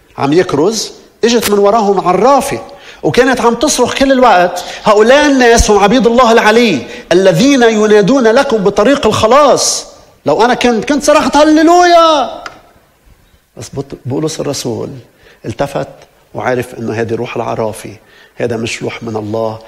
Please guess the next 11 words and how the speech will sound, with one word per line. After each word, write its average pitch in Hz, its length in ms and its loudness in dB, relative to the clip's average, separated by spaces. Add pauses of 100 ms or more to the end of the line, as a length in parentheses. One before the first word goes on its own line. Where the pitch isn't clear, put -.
(140)
فانتهره 117 760 -4
وقال: 135 760 0 (300)
"أنا 147 440 -2
آمرك 202 360 0
باسم 120 380 -4
يسوع 117 300 -4
المسيح 113 540 -6
أن 117 120 -12
تخر-، 117 420 -8 (160)
تأخ-، 117 400 -8
تخرج 123 640 -6